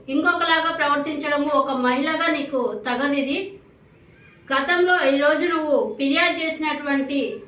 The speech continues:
ఫిర్యాదు ఎఫ్ఐఆర్ ఏదైతే ఇప్పుడు రూరల్ పోలీస్ స్టేషన్‌లో నమోదయ్యిందో,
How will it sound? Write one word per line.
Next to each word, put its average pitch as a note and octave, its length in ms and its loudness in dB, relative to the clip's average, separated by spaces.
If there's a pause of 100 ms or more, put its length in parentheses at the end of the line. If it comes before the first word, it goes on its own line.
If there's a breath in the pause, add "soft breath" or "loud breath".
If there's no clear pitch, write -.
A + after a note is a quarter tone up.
(100)
ఫిర్యాదు C#4+ 440 0 (480)
ఎఫ్ఐఆర్ D4 420 0
ఏదైతే D4 760 2 (220)
ఇప్పుడు C4 160 0
రూరల్ C#4+ 380 2
పోలీస్ C4+ 260 0
స్టేషన్‌లో C4+ 380 -2
నమోదయ్యిందో, B3 800 -2